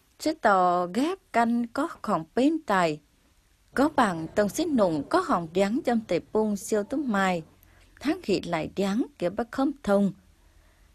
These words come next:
Gang này mằng tức bượt. Nát quần điáng nái để chế ói bênh rẽ. Kiếu sinh ngành. Khâu liều bếp nùng. Chấu có khòng mỹ nghệ.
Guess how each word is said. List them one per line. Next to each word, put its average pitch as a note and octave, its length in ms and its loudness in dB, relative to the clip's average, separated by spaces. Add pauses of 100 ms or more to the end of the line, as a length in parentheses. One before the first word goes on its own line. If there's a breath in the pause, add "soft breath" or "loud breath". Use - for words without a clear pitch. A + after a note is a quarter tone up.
(120)
Gang B3+ 260 2
này E3 280 -2
mằng E3 340 0
tức - 200 -4 (100)
bượt. D#3+ 200 2 (540 soft breath)
Nát C4 260 2
quần E3 280 4
điáng A3 380 0
nái D#4+ 320 0
để E3+ 100 -6
chế B3+ 280 -4
ói G#3 280 -2
bênh A3 400 2
rẽ. A3+ 400 -2 (600 soft breath)
Kiếu A#3 160 6
sinh C4 260 -2
ngành. F3 300 2 (520 soft breath)
Khâu D4+ 380 4
liều F3 480 2
bếp D#4 140 0
nùng. G3 420 2 (360)
Chấu G3+ 420 2
có C4+ 120 0
khòng D#3+ 480 0 (360 loud breath)
mỹ A3+ 240 0
nghệ. F3 360 2